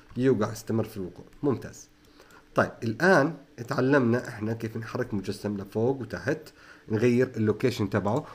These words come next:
وتعلمنا كمان كيف نختار الأوب-، الفاريبل يكون actor. هذا كان أهم الهدف الرئيسي من هذا الدرس. كيف نجيب actor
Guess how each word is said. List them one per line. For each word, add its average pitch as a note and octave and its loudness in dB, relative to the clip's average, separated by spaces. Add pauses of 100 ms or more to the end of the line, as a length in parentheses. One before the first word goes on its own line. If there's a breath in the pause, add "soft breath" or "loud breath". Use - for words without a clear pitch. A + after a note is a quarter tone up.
(160 loud breath)
وتعلمنا C3 0
كمان D3+ 2
كيف D3+ -4
نختار C3+ 0
الأوب-، A2+ -4
الفاريبل A2 2
يكون G#2+ -2 (120)
actor. B2+ -2 (680 soft breath)
هذا A#2+ 0
كان A#2 0
أهم A#2+ 0
الهدف G#2 -2
الرئيسي G2+ -6
من F#2+ -2
هذا G2+ -4
الدرس. - -4 (300 loud breath)
كيف A2+ -4
نجيب A2 -4
actor C3+ -2